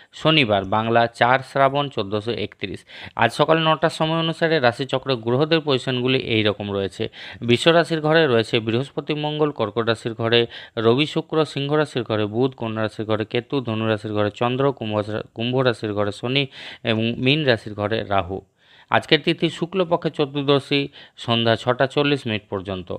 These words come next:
আজকে পূর্বাষাঢ়া নক্ষত্র থাকছে রাত দুটো তিরিশ মিনিট পর্যন্ত। আজকের রাশিফল শুরু করার আগে প্রথমে জেনে নিন প্রত্যেকটি রাশি লগ্নের জন্য ওভারঅল শুভ সময় এবং অশুভ সময়।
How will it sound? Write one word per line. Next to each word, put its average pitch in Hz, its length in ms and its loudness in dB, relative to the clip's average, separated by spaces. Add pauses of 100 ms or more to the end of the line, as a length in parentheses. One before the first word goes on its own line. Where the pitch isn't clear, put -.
(100)
আজকে 117 520 0 (280)
পূর্বাষাঢ়া 135 480 2
নক্ষত্র 139 640 -4
থাকছে 107 320 -4
রাত 101 300 0
দুটো 113 420 -4
তিরিশ 135 320 -6
মিনিট 104 240 -6
পর্যন্ত। 95 480 -6 (380)
আজকের 110 300 2
রাশিফল 147 340 0
শুরু 143 180 -4
করার 147 280 0
আগে 147 180 0
প্রথমে 147 380 -6
জেনে 120 280 0
নিন 123 220 -2
প্রত্যেকটি 139 440 -8
রাশি 151 220 0
লগ্নের 131 300 0
জন্য 120 200 0
ওভারঅল 104 360 0
শুভ 123 240 -6
সময় 135 320 -4
এবং 101 300 -4
অশুভ 95 300 -4
সময়। 90 320 -8